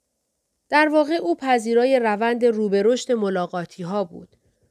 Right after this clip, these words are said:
موری درباره مرگ با آنها بحث و گفتگو می‌کرد. درباره اینکه معنی حقیقی مرگ چیست و چگونه همیشه جوامع را از مرگ ترسانده‌اند،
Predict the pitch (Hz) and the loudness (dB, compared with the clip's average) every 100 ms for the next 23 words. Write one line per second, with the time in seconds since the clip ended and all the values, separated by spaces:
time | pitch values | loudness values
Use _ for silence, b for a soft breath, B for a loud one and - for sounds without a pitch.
0 | _ 269 285 285 262 233 233 247 247 240 | _ -2 2 4 4 4 2 2 0 0
1 | 240 240 220 196 190 196 202 190 180 196 | 0 -2 -4 -4 -6 -6 -4 -4 -6 -10
2 | 180 175 - 180 196 190 165 175 - - | -8 -10 -8 -6 -4 -4 -8 -16 -20 -20
3 | _ _ _ _ - 240 220 214 233 226 | _ _ _ _ 2 4 4 2 0 -2
4 | 233 214 202 214 233 220 202 208 214 214 | -2 0 -2 -2 -2 -2 -2 -4 -2 -4
5 | 269 311 247 214 214 196 - 208 202 - | 0 0 2 2 0 -4 -10 -12 -10 -12
6 | - _ _ _ _ - 254 247 285 247 | -14 _ _ _ _ -4 -2 0 -2 0
7 | 294 311 254 214 202 180 208 202 b b | 0 0 -2 -2 -4 -6 -6 -6 b b
8 | 233 220 202 196 208 202 196 202 190 180 | 0 2 2 0 0 0 -2 -4 -8 -6
9 | 196 190 175 - 185 170 185 175 185 196 | -4 -4 -6 -10 -14 -12 -12 -12 -12 -14
10 | 185 | -18